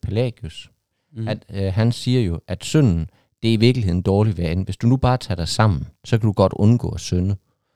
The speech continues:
Speaker 1: Øh, så, så kan du godt, øh, sætte dig ud over synden. Og der si-, øh, der, der, øh, trækker Augustin en logisk konsekvens og siger,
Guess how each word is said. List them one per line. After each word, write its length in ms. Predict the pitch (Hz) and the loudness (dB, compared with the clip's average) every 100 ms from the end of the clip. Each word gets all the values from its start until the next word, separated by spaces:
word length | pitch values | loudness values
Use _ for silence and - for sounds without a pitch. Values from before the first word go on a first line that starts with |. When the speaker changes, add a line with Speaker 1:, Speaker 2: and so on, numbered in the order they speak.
| _ _ _ _ | _ _ _ _
Speaker 1:
Øh, 200 | 85 82 | -4 -4
så, 180 | 76 107 - | -4 -6 -4
så 180 | - 107 | -2 0
kan 80 | |
du 80 | 101 | 0
godt, 220 | 95 101 - | 2 2 0
øh, 60 | 92 | -8
sætte 260 | - 95 - | -2 -4 -2
dig 80 | 92 | -2
ud 160 | 123 | 2
over 220 | 98 78 80 | 0 0 -6
synden. 460 | - 110 82 78 - _ _ _ _ _ | 0 0 0 -4 -12 _ _ _ _ _
Og 80 | 101 | -4
der 60 | |
si-, 160 | 110 - - | -4 -6 -10
øh, 100 | 95 - | -10 -2
der, 180 | 117 113 - - | 0 0 -6 -6
der, 360 | 110 117 107 92 | -4 -4 -6 -8
øh, 60 | 92 _ _ - | -10 _ _ -6
trækker 380 | 113 123 117 80 - | -4 -4 -6 -12 -2
Augustin 480 | 90 87 - 123 | -2 -2 0 2
en 100 | 87 90 | 4 2
logisk 280 | 113 95 | 0 0
konsekvens 440 | - 107 - 107 95 | -2 -4 -2 -4 -4
og 40 | |
siger, 120 | - | -4